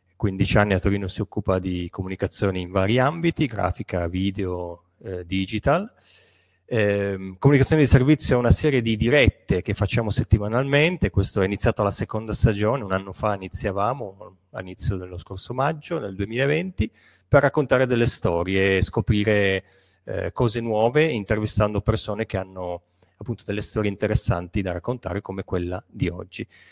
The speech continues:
Prima di entrare nel, nel vivo della puntata, vi invito a seguirci sui nostri canali social e, e iscrivervi al, soprattutto al nostro canale YouTube, dove potrete vedere tutte le puntate di Comunicazioni di Servizio ed essere informati sulle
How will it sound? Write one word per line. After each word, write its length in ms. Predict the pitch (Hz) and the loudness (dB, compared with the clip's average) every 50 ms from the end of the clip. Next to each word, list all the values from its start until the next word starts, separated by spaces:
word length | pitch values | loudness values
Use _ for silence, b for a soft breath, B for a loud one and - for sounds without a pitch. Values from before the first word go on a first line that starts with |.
| b b b b b | b b b b b
Prima 240 | - 123 135 135 131 | 4 6 8 8 8
di 80 | 117 120 | 8 8
entrare 400 | 120 117 110 - 131 127 127 127 | 6 6 4 4 6 6 6 4
nel, 380 | 117 113 110 107 104 101 98 98 | 4 2 0 0 0 0 0 0
nel 140 | 101 107 104 | 0 2 2
vivo 180 | 117 131 123 | 4 6 6
della 220 | 113 110 107 110 107 | 6 6 6 4 4
puntata, 600 | - 127 127 123 - 156 170 190 190 202 190 165 | 2 0 0 4 6 6 6 6 6 4 4 4
vi 180 | 123 104 101 101 | 2 0 0 0
invito 340 | 101 98 107 110 107 - 104 | 0 0 0 2 2 2 2
a 60 | 92 | 2
seguirci 500 | - - 101 98 104 101 101 - - 107 | 0 -2 -2 -2 -2 -2 -2 -4 -6 -8
sui 220 | - - 110 95 | -6 -4 -4 -4
nostri 420 | 92 98 101 - - - 98 95 - | -2 -2 -4 0 0 2 0 2 0
canali 320 | - 98 98 95 98 98 | 0 0 0 2 0 0
social 640 | - - 151 170 185 190 - 202 208 220 233 226 - b b b b b b b | 2 6 6 8 8 8 8 8 8 8 8 4 0 b b b b b b b
e, 680 | b - 104 - 98 95 92 92 90 90 90 87 90 101 - _ _ _ _ _ | b 6 8 8 8 6 6 4 4 2 2 0 -2 -6 -12 _ _ _ _ _
e 340 | - 120 101 98 95 92 90 | -6 -4 -2 -2 -2 -2 -2
iscrivervi 540 | 87 - - - 123 117 110 107 101 101 95 | -2 0 4 4 6 6 6 4 4 2 2
al, 140 | 95 95 | 2 0
soprattutto 360 | 92 - 104 101 110 113 - 113 | 0 2 4 4 2 2 0 -2
al 60 | 104 | -4
nostro 220 | 104 - - - | -4 -6 -8 -6
canale 300 | - - 104 101 101 101 | -6 -6 -4 -4 -4 -2
YouTube, 420 | 104 110 120 - - 143 165 165 120 | -2 -2 -2 -2 -2 -2 -2 -2 -2
dove 140 | 101 92 | -2 -2
potrete 380 | 87 - 98 - 98 95 - 95 | -2 -2 -4 -4 -4 -2 -2 -2
vedere 240 | 92 98 98 95 95 | -2 -2 -2 -4 -4
tutte 260 | - 107 - _ - 101 | -4 -6 -6 _ -2 -2
le 200 | 95 95 90 87 | 0 0 -2 -2
puntate 580 | - - 101 98 95 - 107 101 98 - 104 | -4 -6 -6 -8 -4 -4 -2 -2 0 -2 -2
di 80 | 92 98 | -4 -4
Comunicazioni 680 | - - 98 98 98 95 - - 92 - - - 98 92 | -10 -12 -14 -14 -14 -14 -14 -14 -14 -14 -12 -12 -10 -10
di 60 | 95 | -8
Servizio 460 | - - 147 123 101 92 92 - - | -6 -6 -6 -6 -6 -8 -8 -8 -10
ed 60 | 92 90 | -10 -10
essere 240 | 87 - - 92 92 | -8 -8 -8 -8 -10
informati 560 | 90 - - 104 95 92 92 92 90 - 101 | -10 -6 -4 -4 -2 0 0 -2 -2 -2 -4
sulle 420 | - - - 107 95 95 95 - | -4 -2 -2 -2 -2 -4 -6 -8